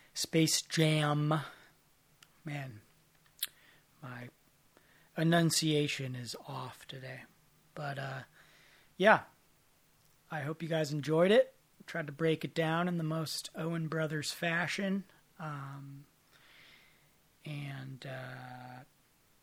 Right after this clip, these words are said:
yeah, highly recommend you guys go check out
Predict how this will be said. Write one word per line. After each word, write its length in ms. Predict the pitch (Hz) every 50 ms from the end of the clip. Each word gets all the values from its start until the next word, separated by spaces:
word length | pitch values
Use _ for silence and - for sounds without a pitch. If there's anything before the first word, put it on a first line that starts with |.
| _ -
yeah, 280 | - 160 175 180 165 143
highly 420 | - - - 165 170 175 180 175
recommend 460 | 175 180 170 - 170 170 165 165 165
you 60 | 165 156
guys 220 | 170 170 170 143
go 140 | - 165 156
check 400 | 143 - - - 165 160 - -
out 640 | 170 160 156 156 160 180 - - - - - -